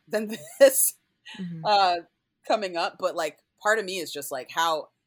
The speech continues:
Speaker 1: how does that feel? Like, you're stuck in the past. You think it's your job to, like, make this person better, and then
Speaker 2: Mm-hmm.
Speaker 1: you realize that they're actually just a fucking monster, and you're still stuck in the past. Like,
Speaker 2: Mm-hmm.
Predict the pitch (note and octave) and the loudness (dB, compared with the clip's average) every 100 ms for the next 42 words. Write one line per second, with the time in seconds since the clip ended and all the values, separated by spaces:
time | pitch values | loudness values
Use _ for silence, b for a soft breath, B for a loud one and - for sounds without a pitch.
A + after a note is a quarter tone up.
0 | _ A3 C4 F3+ - F3 D3+ C3+ E3 G3 | _ -4 -2 -4 -6 -8 -8 -8 -8 -6
1 | - E3+ F#3 B3 B3 C#3+ B2+ B2+ - - | -4 -4 -4 -8 -10 -10 -10 -10 -16 -18
2 | _ _ _ _ _ _ _ _ F#3 G3+ | _ _ _ _ _ _ _ _ -12 -6
3 | G3+ G#3 A#3 F3 F3 F#3 E3 D3+ C3+ B2+ | -6 -6 -10 -8 -8 -6 -6 -4 -6 -8
4 | C3+ D#3 C#3+ C#3+ D3 - D#3 - D3+ D3 | -12 -10 -10 -8 -12 -10 -12 -8 -10 -8
5 | C3+ C3 D3 D#3 A#2 A#2+ _ - F#3 F3 | -12 -8 -6 -6 -6 -14 _ -8 -4 -4
6 | E3+ E3 D3+ F3 D#3 C3+ C3+ C3+ D3 G#2 | -6 -8 -6 -4 -2 -4 -8 -10 -10 -8
7 | C3+ - F3+ C3+ D3 - C3+ C#3+ C3+ C3 | -10 -10 -10 -10 -10 -10 -10 -10 -12 -14
8 | B2+ B2 - G#2 B2+ _ _ _ _ _ | -16 -18 -18 -18 -20 _ _ _ _ _
9 | _ - F#3+ E3 D3+ - F#3+ G3 G3+ - | _ -6 -4 -6 -6 -6 -4 -2 -2 -4
10 | - E3+ F3 E3+ - D#3 G#2+ - - - | -4 -4 -2 -6 -4 -6 -6 -10 -12 0
11 | F#3 F#3 E3+ E3 | 2 2 -4 -12